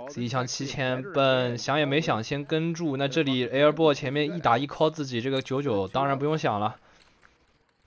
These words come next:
看转牌，哦，转牌这张牌双方都得到增强。这里 Ryan 前卫过牌，套池了，套池奔瞬间就推，这个牌走不了了呀。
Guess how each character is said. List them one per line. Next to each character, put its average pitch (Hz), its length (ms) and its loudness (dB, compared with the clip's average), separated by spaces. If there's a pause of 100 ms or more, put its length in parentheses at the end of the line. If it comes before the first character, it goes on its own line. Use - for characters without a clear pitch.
(140)
看 120 140 -6
转 113 120 2
牌， 110 240 2 (1160)
哦， 113 100 -6
转 107 180 -2
牌 123 140 2
这 135 80 -2
张 131 160 4
牌 120 220 2
双 139 180 2
方 151 160 0
都 180 160 2
得 147 80 6
到 135 160 8
增 139 180 -2
强。 117 300 0 (2500)
这 120 120 -8
里 113 120 0
Ryan 120 380 2
前 123 160 -6
卫 127 140 0
过 143 180 0
牌， 117 500 2 (680)
套 127 180 4
池 113 240 -4
了， 131 240 4 (640)
套 147 180 2
池 131 280 2
奔 170 280 4
瞬 196 260 4
间 156 160 0
就 147 120 4
推， 131 300 2 (400)
这 330 80 4
个 208 80 10
牌 190 120 10
走 139 140 6
不 226 80 4
了 135 160 8
了 98 80 2
呀。 147 220 4